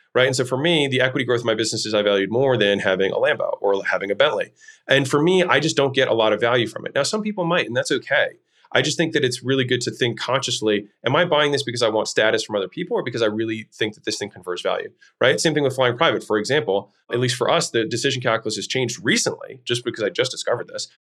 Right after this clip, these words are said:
So over the last few months, we've been flying, uh, J S X, and honestly, I love it. It's great.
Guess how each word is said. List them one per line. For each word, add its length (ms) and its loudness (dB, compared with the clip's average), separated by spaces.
So 60 -4
over 100 -2
the 60 2
last 180 0
few 100 -2
months, 220 0
we've 60 -8
been 100 -6
flying, 420 -2
uh, 160 -4
J 140 -2
S 140 -4
X, 180 -2
and 160 -6
honestly, 260 -4
I 40 0
love 180 2
it. 160 -4
It's 100 -10
great. 320 0